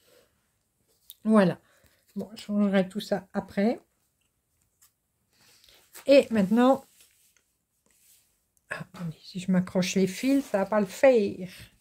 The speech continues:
Alors, je vais avoir du mal à vous la montrer en un seul morceau. <laughs>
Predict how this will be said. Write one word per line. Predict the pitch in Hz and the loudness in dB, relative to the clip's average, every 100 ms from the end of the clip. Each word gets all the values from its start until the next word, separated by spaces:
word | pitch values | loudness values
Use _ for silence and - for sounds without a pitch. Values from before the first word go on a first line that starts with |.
| _ _ _ _ _ | _ _ _ _ _
Alors, | 254 220 165 | 4 6 4
je | 196 | 2
vais | |
avoir | 220 220 | 4 4
du | 208 | 4
mal | 214 208 | 4 2
à | 202 | 2
vous | 202 | 2
la | 196 | 2
montrer | 202 185 214 202 - _ _ _ _ | 2 0 -2 -6 -8 _ _ _ _
en | 214 208 | 2 2
un | 185 | 2
seul | 190 185 | 2 2
morceau. | 202 202 - 277 339 - - - | 2 -2 -4 -4 -2 -6 -2 -2
<laughs> | - - - - | -2 -4 -4 -4